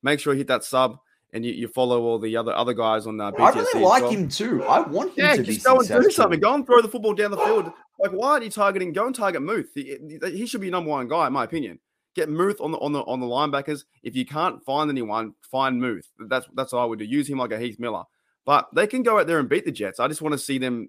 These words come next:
Speaker 1: move the, possess the ball and move the ball down the field to get seven and, and all, you know, twenty-one points plus. But what we've seen the last three games on average, and they're not doing that. So it's gonna be a frustrating game, in my opinion. I think it's gonna be a low-scoring game.
Speaker 2: But also,
Speaker 1: I've
Speaker 2: like,
Speaker 1: actually,
Speaker 2: yeah.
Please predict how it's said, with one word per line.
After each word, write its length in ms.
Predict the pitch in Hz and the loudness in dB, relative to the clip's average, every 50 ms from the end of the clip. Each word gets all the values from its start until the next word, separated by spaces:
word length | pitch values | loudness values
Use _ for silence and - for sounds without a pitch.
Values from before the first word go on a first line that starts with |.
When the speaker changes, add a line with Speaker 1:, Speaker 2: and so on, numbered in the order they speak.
| - | -12
Speaker 1:
move 320 | - 113 127 143 156 143 131 | -8 -2 0 0 0 0 -4
the, 60 | 120 | -10
possess 340 | - - 135 127 160 170 - | -10 -6 -2 -2 -2 -2 -2
the 80 | 147 | -6
ball 240 | 120 131 131 131 127 | -6 -2 -2 0 0
and 80 | 120 123 | 0 -2
move 160 | 139 143 123 | -2 -2 -4
the 40 | 120 | -6
ball 200 | 104 123 120 113 | -6 -6 -4 -4
down 180 | 113 123 127 | -2 -2 -4
the 80 | 113 110 | -4 -6
field 300 | - 147 143 131 120 110 | -4 -2 -2 -2 -2 -4
to 40 | 110 | -8
get 140 | 101 - | -10 -10
seven 380 | - - - 139 131 127 127 117 | -10 -6 -6 -4 -4 -4 -4 -6
and, 160 | 110 113 - | -6 -8 -10
and 160 | - 101 95 | -10 -10 -6
all, 180 | 120 139 139 123 - | -4 -4 -6 -6 -6
you 60 | 131 120 | -6 -6
know, 160 | 107 104 104 _ _ _ _ _ - | -6 -6 -8 _ _ _ _ _ -8
twenty-one 420 | - 151 165 160 151 143 131 123 | -2 0 0 2 2 0 -2 -2
points 260 | - 147 139 127 - | -2 -4 -4 -4 -6
plus. 320 | - 175 180 147 117 - - | -4 -2 0 0 0 -2 -2
But 180 | - 131 - _ _ _ _ _ _ _ _ _ _ - | -4 -4 -4 _ _ _ _ _ _ _ _ _ _ -2
what 120 | 151 131 | 0 0
we've 120 | 160 165 160 | 2 2 2
seen 140 | - 190 185 | 2 0 2
the 60 | 160 | 4
last 180 | 160 160 156 | 2 2 2
three 100 | - 147 | 0 -2
games 320 | 131 170 180 156 139 135 127 | -2 0 0 0 0 0 0
on 80 | 131 | 0
average, 260 | 147 185 147 131 127 123 | 0 0 0 0 -2 -2
and 180 | 139 135 139 | -2 -4 -2
they're 80 | 135 143 | -2 0
not 200 | 151 160 139 117 | 0 0 0 0
doing 240 | 147 175 180 151 120 | 0 0 0 0 -2
that. 180 | 98 85 - | -4 -10 -10
So 320 | - - 107 107 110 101 - _ - | -6 -4 -4 -2 -4 -4 -8 _ -18
it's 120 | 117 - | -12 -6
gonna 160 | - 151 147 | -4 -4 -2
be 80 | 135 139 | 0 -2
a 60 | 127 | -2
frustrating 500 | - - 139 131 - - 123 123 123 113 | -2 -2 -2 -2 -2 -2 -4 -4 -4 -2
game, 160 | 120 131 127 | -2 -2 -2
in 40 | 113 | -2
my 140 | 110 113 104 | -2 -2 -2
opinion. 260 | 101 - 139 131 107 | -2 -4 -6 -4 -4
I 60 | 110 | -4
think 60 | 123 | -4
it's 80 | 120 - | -6 -6
gonna 120 | 123 113 | -8 -6
be 60 | 107 104 | -4 0
a 20 | |
low-scoring 420 | 120 135 143 - - 147 147 147 | 0 0 0 0 -2 -2 -2 0
game. 260 | 143 147 143 151 156 - | 0 -2 -2 -2 -4 -2
Speaker 2:
But 80 | 160 180 | 0 0
also, 220 | 220 254 247 - | 2 2 4 4
Speaker 1:
I've 80 | 139 151 | 4 4
Speaker 2:
like, 100 | 165 - | 4 2
Speaker 1:
actually, 220 | - 151 135 101 | -2 -6 -6 -6
Speaker 2:
yeah. 240 | 131 151 104 76 | -6 -10 -10 -10